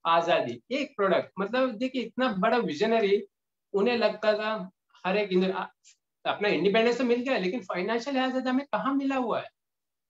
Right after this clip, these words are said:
हाँ, गरीब अभी भी कितना है। तो उनका एक विचार आया, मैं एक आजादी, बोलने के लिए तो अच्छा है, लेकिन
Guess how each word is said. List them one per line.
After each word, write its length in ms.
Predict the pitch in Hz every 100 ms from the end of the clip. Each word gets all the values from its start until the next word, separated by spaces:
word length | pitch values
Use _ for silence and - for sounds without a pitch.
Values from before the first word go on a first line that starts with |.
| -
हाँ, 220 | 208 233 -
गरीब 420 | 151 180 220 233
अभी 200 | 226 254
भी 100 | 240
कितना 300 | 233 196 214
है। 220 | 202 147
तो 560 | 123 _ - 214 226 233
उनका 300 | 185 196 226
एक 180 | 220 214
विचार 380 | 151 147 202 208
आया, 280 | 185 185 185 _ _ -
मैं 200 | 165 185
एक 200 | 185 190
आजादी, 420 | 135 139 156 127 120 _ _ _ -
बोलने 320 | 180 208 240
के 120 | 240
लिए 100 | 240
तो 100 | 240
अच्छा 300 | 208 - 214
है, 120 | 196 170
लेकिन 540 | 185 226 226 196